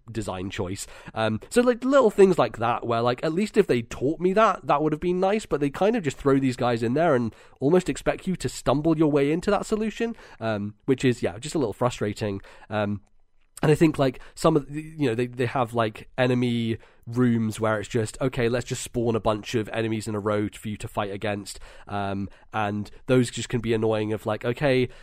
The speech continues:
that, because the guns, the way the guns work is there's one, the main guy you have, Geddy, I think, he has, like, a regular pea shooter gun. Then you have the big pirate dude, and he has a shotgun, but the cooldown on the shotgun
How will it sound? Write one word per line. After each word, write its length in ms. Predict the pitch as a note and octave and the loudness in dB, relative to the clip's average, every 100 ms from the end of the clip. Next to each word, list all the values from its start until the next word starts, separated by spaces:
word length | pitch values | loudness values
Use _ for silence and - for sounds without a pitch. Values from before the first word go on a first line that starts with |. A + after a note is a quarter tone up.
| - - | -10 -4
that, 100 | E3+ | -2
because 220 | - A#3+ | 0 2
the 60 | F3+ | 2
guns, 360 | D3 C#3+ F#3 | 4 4 4
the 80 | F3 | 2
way 100 | C#3+ | 2
the 80 | D3+ | 2
guns 300 | B2 B2+ A#2 | 2 2 2
work 240 | G#2+ G2+ | -2 -2
is 80 | A#2+ | 0
there's 160 | A#2+ A2+ | 0 4
one, 340 | C#3+ E3 C#3 | 4 4 2
the 140 | B2+ | 2
main 220 | C3 E3+ E3+ | 4 4 4
guy 180 | C3 | 2
you 160 | A2+ A2 | 0 -2
have, 500 | G#2 G#2 G2 F#2+ A2+ | -2 0 0 -2 -4
Geddy, 340 | A#2+ C3 G3+ | 0 0 -2
I 120 | - F3+ | -4 0
think, 300 | G#3+ A3 - | 2 2 0
he 160 | E3 | -4
has, 260 | D3 C#3+ C3 | 0 0 2
like, 180 | B2 B2+ | 0 0
a 60 | |
regular 380 | A#2 C3+ C#3 B2 | 0 2 2 -2
pea 200 | - A#2 | -2 -6
shooter 300 | - G#2 F#2 | -6 -8 -8
gun. 320 | F2+ F2+ G#2+ - - - - - | -8 -6 -8 -10 -20 -20 -20 -2
Then 180 | D3 F3 | 2 2
you 80 | D#3+ | 2
have 240 | D#3 C3+ | 2 0
the 60 | B2+ | 0
big 160 | C3+ | -2
pirate 400 | - C#3 C#3 G#2+ | 2 4 4 0
dude, 300 | G2 F#2 G#2+ | -6 -6 -6
and 140 | - A2+ | -6 -6
he 140 | D#3 | -2
has 160 | C#3+ - | 0 -2
a 60 | |
shotgun, 540 | - - F3+ - F2+ G#2+ | 0 2 2 0 -10 -8
but 140 | B2+ | -8
the 60 | B2 | -8
cooldown 640 | - - C4+ C4 G#2+ G#2+ | -4 4 6 6 4 0
on 60 | G2+ | -4
the 80 | G2 | -4
shotgun 560 | B2+ B2 - B2 C3+ | -4 -4 -2 0 -2